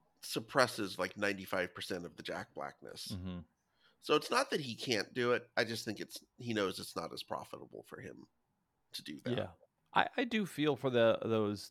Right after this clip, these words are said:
Speaker 2: the comics when they take off the, uh, red nose,
Speaker 1: Mm-hmm.
Speaker 2: they are often indicted. You, like, you would have to be pretty amazing. E-, e-, even, like, I think the first one I was aware of as a young person was, um,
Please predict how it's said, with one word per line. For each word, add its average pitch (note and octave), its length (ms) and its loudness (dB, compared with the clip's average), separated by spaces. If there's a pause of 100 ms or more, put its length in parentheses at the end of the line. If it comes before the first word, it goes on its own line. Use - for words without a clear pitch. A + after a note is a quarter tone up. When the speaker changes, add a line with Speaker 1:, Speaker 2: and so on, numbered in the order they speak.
(160)
Speaker 2:
the G#2 260 0
comics B2 600 -2
when A2+ 100 -2
they F#2+ 160 0
take B2 240 -4
off A2 260 2
the, F#2+ 300 0
uh, F2+ 100 -2 (300)
red A#2 240 4
nose, A#2+ 460 2 (420)
Speaker 1:
Mm-hmm. B2+ 220 -6
Speaker 2:
they A2+ 180 4
are G#2+ 100 6
often A#2+ 280 2
indicted. G2+ 580 2 (400)
You, A2 100 -2
like, G#2 140 0
you C#3+ 100 4
would C#3 80 4
have C3 120 2
to - 60 -16
be A#2 100 -2
pretty C3+ 260 -2
amazing. G2+ 640 0
E-, - 120 -8
e-, - 280 -20 (140)
even, F#3+ 160 2
like, A2+ 220 2 (440)
I A#2 80 -2
think D3 280 0 (220)
the B2 60 -4
first D#3+ 280 0
one B2+ 140 2
I A#2 140 6
was A#2 180 2
aware G2+ 320 4
of G2 100 2
as F#2+ 160 0
a G2 80 2
young F#2+ 220 0
person G2 380 -4
was, F#2 340 -2
um, F#2 220 -2